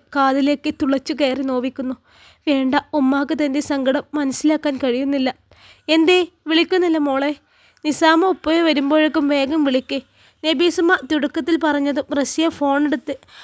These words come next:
അനിയത്തി മുഫീദയുടെ നമ്പറിലേക്ക് വിളിച്ചു. അവര് സംസാരിക്കുന്നിടത്ത് തടസ്സമാവാതിരിക്കാൻ നബീസുമ്മ പുറത്തേക്കിറങ്ങി.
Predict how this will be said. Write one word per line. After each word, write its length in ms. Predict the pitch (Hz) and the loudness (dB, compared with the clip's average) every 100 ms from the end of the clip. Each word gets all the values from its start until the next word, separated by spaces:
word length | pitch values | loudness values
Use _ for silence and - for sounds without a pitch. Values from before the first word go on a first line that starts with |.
| - - | -8 -2
അനിയത്തി 440 | 294 302 320 349 - | 0 2 0 -2 -2
മുഫീദയുടെ 600 | 311 269 320 311 330 330 | -2 0 -2 0 2 2
നമ്പറിലേക്ക് 580 | 311 277 262 285 294 294 | 0 0 0 0 0 0
വിളിച്ചു. 320 | 277 254 254 - _ _ _ _ - _ | 0 0 -2 -10 _ _ _ _ -20 _
അവര് 280 | 311 320 349 554 - | 2 2 0 -4 -4
സംസാരിക്കുന്നിടത്ത് 960 | 311 294 339 320 339 339 339 320 320 - _ - | -2 -2 0 0 0 -2 0 -2 -4 -8 _ -4
തടസ്സമാവാതിരിക്കാൻ 1040 | 277 277 349 320 320 302 277 262 269 277 | -2 -2 0 2 4 2 0 -2 -6 -4
നബീസുമ്മ 540 | 269 254 269 302 302 | -2 -2 -4 -2 -2
പുറത്തേക്കിറങ്ങി. 880 | 285 - 277 269 294 240 294 262 262 | -4 -4 -4 -4 -4 0 0 0 -4